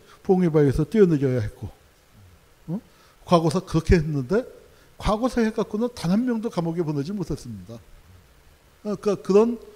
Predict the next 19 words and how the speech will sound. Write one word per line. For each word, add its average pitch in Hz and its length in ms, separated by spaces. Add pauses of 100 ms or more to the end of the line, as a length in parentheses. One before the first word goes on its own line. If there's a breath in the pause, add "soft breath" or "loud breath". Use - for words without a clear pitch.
(260 loud breath)
그 165 520
상황에서 185 600
우리가 180 420 (280 loud breath)
지금도 190 520
싸우고 220 420
있는 196 180
거거든요. 139 460 (440 soft breath)
그런데 240 340 (580 soft breath)
사실은 233 460
그, - 140 (100)
그래요. 156 300
우리가 170 420 (400 soft breath)
정권 220 420
교체할 208 500
힘이 220 380 (100)
아직 131 320 (160)
안 147 280
됐는데 165 760 (520 loud breath)
저놈들이 165 680